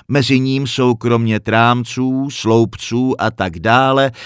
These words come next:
také tři okna, jedny dveře, malovaný štít s nápisem a několik kop šindalů.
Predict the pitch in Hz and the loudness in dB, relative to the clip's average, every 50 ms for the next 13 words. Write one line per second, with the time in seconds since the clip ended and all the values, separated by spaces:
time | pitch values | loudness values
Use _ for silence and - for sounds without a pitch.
0 | - - - - 147 117 - 139 131 123 120 - - 120 110 - 120 117 117 - | -12 -2 0 0 2 2 2 0 0 0 -2 -2 -2 -2 0 0 0 -2 -2 -2
1 | 131 127 135 139 151 - - 127 131 131 110 104 120 117 110 95 104 110 117 120 | -4 -2 0 -2 -2 -2 -2 0 0 0 0 0 -2 -2 -2 0 0 2 2 4
2 | 120 120 120 117 117 135 147 - - - 123 147 156 156 143 143 143 139 131 123 | 4 2 2 0 0 -2 -2 -2 -2 0 2 2 4 4 4 2 2 2 0 -2
3 | 117 - - - 120 113 107 107 - - 113 117 117 117 117 139 135 120 - - | -4 -4 -4 -4 -2 -2 -2 -4 -4 -2 0 0 0 0 0 -2 -4 -4 -4 -2
4 | 139 143 147 147 143 - - - - - _ - 113 110 98 107 131 196 208 - | -2 -2 -2 -2 -4 -8 -12 -20 -20 -12 _ -4 -2 -2 0 0 0 -2 -2 0
5 | - 220 214 196 175 - - - - - - 185 185 - - - _ - - - | 2 2 4 4 4 2 0 -10 -8 -2 0 0 0 0 -4 -20 _ -14 -6 -2
6 | - 170 165 151 120 120 107 98 82 69 62 55 50 | 0 0 2 2 2 2 2 0 -2 -4 -8 -12 -14